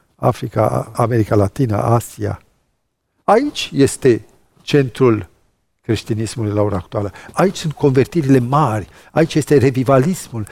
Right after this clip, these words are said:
aici se întâmplă miracole, pe când aici totul se dezumflă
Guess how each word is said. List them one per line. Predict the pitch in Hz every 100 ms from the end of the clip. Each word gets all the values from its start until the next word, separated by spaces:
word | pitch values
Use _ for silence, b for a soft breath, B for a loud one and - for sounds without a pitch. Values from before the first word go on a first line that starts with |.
| B -
aici | 170 190 - b _
se | -
întâmplă | 175 - 214 175 170
miracole, | 147 151 160 190 - 110 101 95 - _ _ _
pe | -
când | 147 143
aici | 131 160 - 131 127 - _ _ _
totul | - 185 139
se | - 120
dezumflă | 107 92 127 127 123 123